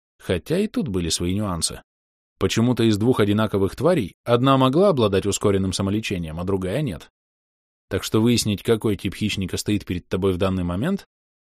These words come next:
было возможно, только начав схватку и нанеся рану. На вопрос же, как ему тогда удавалось убивать этих ублюдков,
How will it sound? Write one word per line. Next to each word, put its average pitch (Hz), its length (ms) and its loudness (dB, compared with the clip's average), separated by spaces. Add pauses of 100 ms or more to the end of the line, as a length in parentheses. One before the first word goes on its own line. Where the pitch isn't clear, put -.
(120)
было 107 200 6
возможно, 110 460 4
только 104 260 0
начав 95 340 -2
схватку - 420 -2
и 175 60 4
нанеся 117 380 0
рану. 87 280 -6 (560)
На 90 140 -2
вопрос 107 300 4
же, 101 180 2
как 110 220 0
ему 98 160 0
тогда 95 240 0
удавалось 95 500 0
убивать 123 300 0
этих 98 260 -6
ублюдков, 95 500 -6